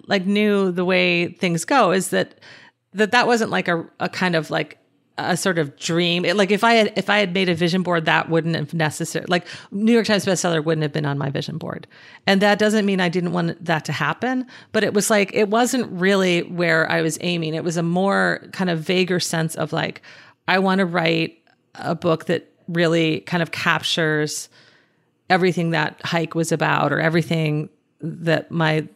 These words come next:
mother loss was about, or, you know, I, I really wanted, yeah, the achievement was creative. And then, yes, what I hoped is that a lot of people would read it and love it, but it wasn't so concrete that I was actually visualizing, certainly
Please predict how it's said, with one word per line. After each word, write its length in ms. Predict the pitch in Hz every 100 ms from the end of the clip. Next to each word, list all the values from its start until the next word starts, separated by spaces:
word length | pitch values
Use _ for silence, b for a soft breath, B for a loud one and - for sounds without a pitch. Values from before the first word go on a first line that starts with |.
| _
mother 380 | 175 175 170 165
loss 400 | 156 151 156 -
was 200 | 175 151
about, 480 | 156 151 147 147 151
or, 80 | -
you 100 | 185
know, 120 | 175
I, 160 | 196 -
I 80 |
really 300 | 208 214 220
wanted, 320 | 185 185 180 - B B -
yeah, 120 | 247
the 180 | 180 202
achievement 480 | 190 247 240 202 165
was 200 | 175 -
creative. 640 | - 175 180 214 247 247 B B B -
And 160 | 190
then, 320 | 196 185 180 - _ -
yes, 440 | 180 196 208 185
what 140 | 175 170
I 100 | 156
hoped 520 | 135 - 165 190 -
is 180 | - 175
that 120 | 180
a 60 | 170
lot 260 | 165 170 170
of 60 |
people 260 | 180 180 160
would 140 | 156
read 160 | 160 156
it 60 |
and 200 | 156 160
love 200 | 156 156
it, 260 | 190 208 214 B B -
but 120 | 202
it 100 | 196
wasn't 400 | 190 233 233 -
so 240 | - 208
concrete 480 | 196 190 170 - 170
that 120 | 165
I 100 | 156
was 120 | 156
actually 440 | 151 156 - 165 151 -
visualizing, 920 | 143 165 151 147 143 156 151 147 - - 156
certainly 520 | - 202 165 160